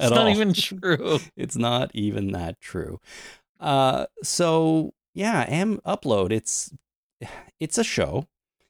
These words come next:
Speaker 1: It's a comedy also that involves science. Uh, but for me,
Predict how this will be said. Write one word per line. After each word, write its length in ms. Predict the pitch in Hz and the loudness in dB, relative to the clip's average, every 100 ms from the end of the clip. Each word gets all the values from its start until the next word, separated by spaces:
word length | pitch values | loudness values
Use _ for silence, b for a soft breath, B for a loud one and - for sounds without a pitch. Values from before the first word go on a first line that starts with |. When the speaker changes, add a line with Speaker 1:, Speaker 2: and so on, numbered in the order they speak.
| _ - | _ -12
Speaker 1:
It's 180 | 139 | -4
a 100 | 196 202 | -4 -4
comedy 540 | - - 85 80 87 - | -8 -6 -4 -2 -2 -2
also 540 | 78 - - - - _ b _ | -2 -6 -6 -6 -6 _ b _
that 120 | 117 | 0
involves 760 | 131 127 117 143 175 170 - - _ _ - | 2 2 2 2 2 -2 -6 -8 _ _ -12
science. 1000 | - - - 113 95 90 - - - - _ b b b _ _ _ | -8 -6 -2 0 0 0 -2 -4 -8 -12 _ b b b _ _ _
Uh, 480 | 123 113 113 113 117 | -4 0 2 2 0
but 180 | 135 135 | 0 0
for 120 | - | 4
me, 400 | 175 247 185 226 | 4 6 4 0